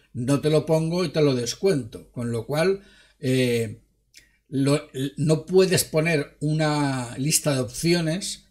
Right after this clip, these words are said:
que alguna de ellas vaya incluida por defecto en alguno de los paquetes, porque tú no es una lista de opciones,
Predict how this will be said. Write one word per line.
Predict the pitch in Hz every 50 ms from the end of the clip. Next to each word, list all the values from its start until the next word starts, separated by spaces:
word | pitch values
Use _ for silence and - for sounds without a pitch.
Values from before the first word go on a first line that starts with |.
| _
que | _ -
alguna | 135 127 123 131 160 180 180 175
de | 160 165 165 170
ellas | 170 175 165 156 165 185 214 185 - - - _ _ _ _ _ _ _ _ _ _ _
vaya | 127 131 147 156 170
incluida | 165 160 135 139 160 170 160 147 -
por | - 147 139 135
defecto | 123 131 120 - - 156 160 151 - - - 170 175 202 - - _ _ _ _ _ _ _ _ _ _ _ _ _ _ _
en | 151 147 147
alguno | 139 135 143 147 147 147
de | 139
los | 135 131 -
paquetes, | - 143 143 147 185 156 135 110
porque | - - 113 113
tú | 104 117 143
no | 147 151
es | 139 151
una | 151 139
lista | 139 131 - - 131
de | 120 113
opciones, | 110 107 - - 165 160 123 113 95 - - - -